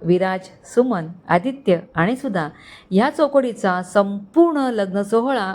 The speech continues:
ऐकायला आणि वाचायला मिळणार आहे, तेव्हा भाग मिस करू नका. सुरुवात करूया. रविवारची सारेच आतुरतेने वाट पाहत होते. आदित्यने कुंदाला सांगितले, "आई, जो कुठला जवळचा मुहूर्त असेल ना, तोच काढा."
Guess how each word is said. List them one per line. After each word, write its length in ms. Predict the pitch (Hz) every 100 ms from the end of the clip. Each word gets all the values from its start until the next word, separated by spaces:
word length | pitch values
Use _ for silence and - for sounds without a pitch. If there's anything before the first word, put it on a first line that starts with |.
| -
ऐकायला 380 | 170 170 175 180
आणि 240 | - 175
वाचायला 320 | 170 156 170
मिळणार 340 | 170 175 240 226
आहे, 140 | 180 185 - - -
तेव्हा 380 | 185 180 165 170 - -
भाग 260 | 180 208 226 - 185
मिस 240 | 226 -
करू 220 | 180 160
नका. 300 | 175 143 135 160 - -
सुरुवात 260 | 190 175 170
करूया. 280 | 165 170 240 - _ _ _ _ _ _ - -
रविवारची 600 | 226 302 302 285 254 247
सारेच 340 | 247 180 190
आतुरतेने 560 | - 180 190 190 185 190
वाट 200 | 160 151 -
पाहत 160 | 151 156
होते. 320 | 160 - 175 - -
आदित्यने 480 | 165 175 185 180
कुंदाला 360 | 175 175 175 185
सांगितले, 500 | 185 247 269 190 160 -
"आई, 280 | - 208 233 202
जो 100 | 262
कुठला 340 | 311 311 302 294
जवळचा 340 | 269 262 269
मुहूर्त 300 | 247 247 240
असेल 380 | 254 233 294 262
ना, 180 | 202 196 202
तोच 220 | 226 226
काढा." 360 | 220 190 180